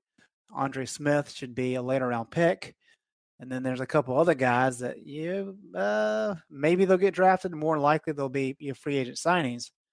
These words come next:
And so that, that kinda leads to some of that atmosphere as well.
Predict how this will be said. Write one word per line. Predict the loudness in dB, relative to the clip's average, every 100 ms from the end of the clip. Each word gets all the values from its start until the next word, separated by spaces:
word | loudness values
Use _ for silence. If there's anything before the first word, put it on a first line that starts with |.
| _ _ _ _ -20
And | -8
so | -4
that, | 0 0 2
that | 2
kinda | 4 2 2
leads | -2 -2 -2 -2 -6
to | -8
some | -6 -4
of | 0
that | 0 -2
atmosphere | -4 -4 -8 -10 -10 -10
as |
well. | -8 -12